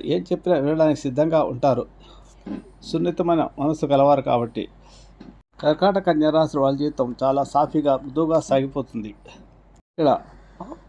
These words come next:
పదకొండు మూడు మూడు పదకొండు రాశి కూడా అవుతుంది కాబట్టి ఇది చాలా బాగా పనికి వస్తుంది. జాతకాలు పొందడం కుదిరితే కనుక వీరికి వివా-, కొంత కుదురుతుంది కాబట్టి వివాహం చేయవచ్చు. వీరి జీవితం చాలా ఆనందంగా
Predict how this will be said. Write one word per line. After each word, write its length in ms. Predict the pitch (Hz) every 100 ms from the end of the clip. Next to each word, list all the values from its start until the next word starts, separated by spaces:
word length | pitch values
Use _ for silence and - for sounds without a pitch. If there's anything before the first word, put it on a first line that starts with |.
| -
పదకొండు 380 | 156 185 202 196
మూడు 280 | 185 180 180
మూడు 220 | 151 175 175
పదకొండు 420 | 156 151 156 151
రాశి 280 | 143 135 151
కూడా 160 | 151
అవుతుంది 360 | 143 147 156 147
కాబట్టి 340 | 143 135 131
ఇది 240 | 127 123 120
చాలా 200 | 127 131
బాగా 420 | 117 131 151 139 - -
పనికి 200 | 127 120
వస్తుంది. 420 | 127 - 107 120 117
జాతకాలు 440 | 131 139 151 147
పొందడం 380 | - 127 135 131
కుదిరితే 420 | 127 131 123 123
కనుక 260 | 113 113 113 113 - - -
వీరికి 220 | 131 120
వివా-, 300 | 123 131 - -
కొంత 180 | 131 131 127 135 131 -
కుదురుతుంది 440 | 165 160 165 143
కాబట్టి 440 | 135 120 117 117
వివాహం 380 | 65 123 139 123 117
చేయవచ్చు. 420 | 120 120 120 - - -
వీరి 160 | 131 123
జీవితం 400 | 123 143 139 117 - - - - - - - - - - - - - - -
చాలా 240 | 143 127 - - - - - - -
ఆనందంగా 600 | 135 160 160 151 127 123